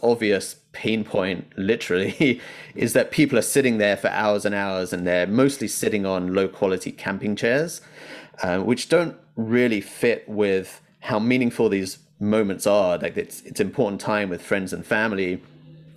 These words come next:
Um, and it also doesn't necessarily fit with the quality that you expect in the rest of your, uh, of our lives. Um,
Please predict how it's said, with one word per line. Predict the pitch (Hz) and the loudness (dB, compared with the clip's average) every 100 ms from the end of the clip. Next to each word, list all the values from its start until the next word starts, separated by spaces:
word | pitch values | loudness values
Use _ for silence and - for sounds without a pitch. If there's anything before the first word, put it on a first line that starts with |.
| - - - - | -14 -14 -20 -8
Um, | - 107 | -2 0
and | 117 | 2
it | 131 147 | 4 4
also | 147 123 | 4 4
doesn't | 120 117 104 - _ 117 | 2 2 -2 -6 _ -2
necessarily | 104 - 113 104 101 | -2 2 4 4 2
fit | 92 - 117 110 | -2 0 0 0
with | 98 87 | -2 -2
the | 87 85 _ - | -2 -10 _ -18
quality | - 107 95 - 92 | 0 2 2 0 -2
that | 85 92 | 0 -2
you | 92 | -2
expect | - - - - | -4 -4 -4 -4
in | 87 | -2
the | |
rest | 92 90 - | -2 -2 -6
of | 80 | -4
your, | 82 82 80 - - | -2 -2 -4 -6 -8
uh, | - - | -8 -2
of | 98 90 | 0 2
our | 87 | 0
lives. | 87 92 82 78 - - - - - - | 2 0 -2 -8 -12 -12 -16 -16 -16 -4
Um, | 85 82 82 | 0 0 0